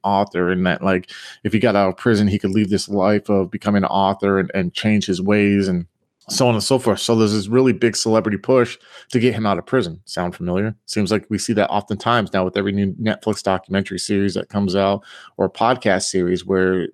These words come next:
people now are getting beh-, pop culture people and people are getting behind trying to,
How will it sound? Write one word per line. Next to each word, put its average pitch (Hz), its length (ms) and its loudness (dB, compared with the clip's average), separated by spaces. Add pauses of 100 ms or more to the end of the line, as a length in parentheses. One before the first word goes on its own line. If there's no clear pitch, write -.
(160)
people 113 400 0
now 101 280 2
are 95 120 0
getting 98 240 -2
beh-, 98 240 -8
pop - 280 -2
culture 123 300 -2
people 107 380 -4
and 101 100 -2
people 110 220 -2
are 107 40 0
getting 101 140 -2
behind 101 580 0 (300)
trying 104 380 0
to, 98 600 0